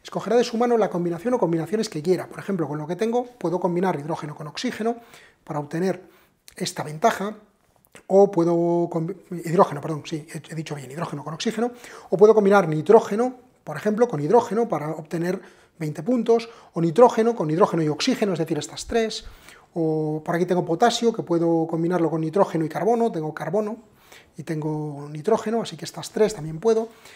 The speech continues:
Al final la combinación que yo quiera, por ejemplo, puedo combinar estas tres por un lado y estas dos por otro, porque hidrógeno y oxígeno también me proporcionan algún tipo de, de ventaja. Sea como fuere, vamos a hacer un, un ejemplo sencillo. Imaginemos que yo,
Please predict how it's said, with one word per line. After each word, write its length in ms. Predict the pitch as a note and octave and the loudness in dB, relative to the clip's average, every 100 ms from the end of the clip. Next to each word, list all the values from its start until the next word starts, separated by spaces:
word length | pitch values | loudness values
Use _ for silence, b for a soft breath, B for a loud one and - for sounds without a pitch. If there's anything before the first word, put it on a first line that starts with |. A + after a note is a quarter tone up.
| B | B
Al 100 | - | -2
final 220 | F#3+ C4+ B3 | 4 6 6
la 100 | F#3+ | 6
combinación 380 | F#3 F3 G3 | 2 2 0
que 100 | G3+ | 0
yo 100 | D#3 | 0
quiera, 240 | D3 D#3+ - | -2 -8 -8
por 120 | D3+ | -10
ejemplo, 320 | - G3 A3 | -4 2 4
puedo 180 | G3+ G#3 | 4 2
combinar 320 | G#3 G#3 F#3 | 2 0 -2
estas 300 | C#3+ D#3+ - | -6 -10 -6
tres 180 | G3+ F#3+ | -4 -4
por 160 | - D#3 | -4 -2
un 120 | G#3 | 2
lado 240 | A3 B3 B B B | 2 0 B B B
y 100 | F3+ | 2
estas 280 | F3+ F3 D3 | 4 4 2
dos 180 | E3 - | 0 -2
por 200 | - A3 | -4 -2
otro, 240 | A#3 C#3+ | -2 -6
porque 240 | D3 D#3 A3 | -8 -4 -4
hidrógeno 440 | F3 D3 - D#3 | -4 -10 -10 -8
y 60 | E3 | -8
oxígeno 480 | - A3 A3+ A3+ | -8 -6 -2 -4
también 400 | E3 D3 D#3+ E3+ E3+ | -4 -8 -6 -8 -8
me 180 | E3 D#3 | -10 -8
proporcionan 640 | D#3 D3+ - F3+ G#3 A3+ B B B | -8 -10 -6 -4 -4 -6 B B B
algún 280 | - F3 F3+ | 0 2 2
tipo 260 | F#3 D#3+ D#3+ | 0 2 4
de, 340 | D3+ C#3+ D3 | 4 0 -4
de 200 | - D#3+ | -6 -6
ventaja. 500 | C#3+ C3+ - - - B B B B B | -6 -10 -14 -14 -20 B B B B B
Sea 160 | C4+ | 6
como 160 | C4 A#3 | 6 6
fuere, 200 | C4 B3+ | 4 4
vamos 220 | A3 G3+ | 2 -2
a 40 | F#3+ | -2
hacer 180 | G#3 | 0
un, 260 | F#3+ F#3 F#3+ | 0 -4 -6
un 120 | F#3 | -6
ejemplo 260 | F#3+ F#3 F#3 | -4 0 0
sencillo. 340 | F#3 F#3 A#3 | -2 -4 -2
Imaginemos 420 | A3+ F3 F#3+ G3+ G3 | -2 -2 -2 -4 -4
que 120 | F#3 | 0
yo, 240 | G#3 G3+ | 0 0